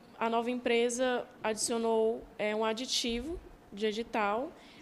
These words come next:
pra inclusão de alguns itens. Fiquem de olhos nas datas e nos acompanhem no feed que estaremos postando sobre.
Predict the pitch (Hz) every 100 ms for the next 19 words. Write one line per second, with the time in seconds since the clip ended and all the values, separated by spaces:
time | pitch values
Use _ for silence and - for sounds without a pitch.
0 | - 233 233 247 233 240 233 233 226 285
1 | 262 185 - 175 185 - 226 247 247 233
2 | 220 214 220 240 196 180 208 - 262 -
3 | - 240 247 247 254 254 233 233 240 233
4 | 226 - 240 240 226 233 - 247 - 233
5 | 226 233 - 180 175